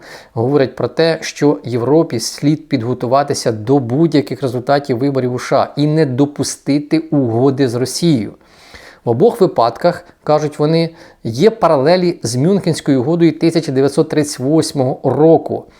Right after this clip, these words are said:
Бо якщо раптом так станеться, що примусять Україну віддати території Росії, це фактично означатиме фальшивий мир,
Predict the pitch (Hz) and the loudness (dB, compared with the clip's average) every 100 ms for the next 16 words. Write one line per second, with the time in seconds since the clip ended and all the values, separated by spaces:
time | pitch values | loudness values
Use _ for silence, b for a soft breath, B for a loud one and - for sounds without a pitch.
0 | B B B B B _ 123 151 120 120 | B B B B B _ 2 2 2 0
1 | 143 - 202 190 165 131 - - 98 - | -2 0 0 4 4 4 0 -8 -8 -2
2 | 160 196 - 180 156 123 107 104 - 127 | -2 -2 -4 0 0 -2 -4 -8 -8 -6
3 | - 139 190 190 - 165 165 160 143 117 | -2 0 0 -2 -6 0 2 2 2 0
4 | 113 117 156 156 147 - 151 147 170 139 | -4 -2 -2 0 -2 0 -2 0 0 2
5 | 113 107 113 - 165 190 226 233 - 160 | 2 -2 -4 -6 -4 -2 -2 -4 -2 0
6 | 135 - 180 190 127 120 - 151 151 135 | 0 -2 -2 0 -4 -2 -2 -2 -2 -2
7 | 143 139 - 160 151 143 143 120 | -4 -2 0 2 2 2 2 2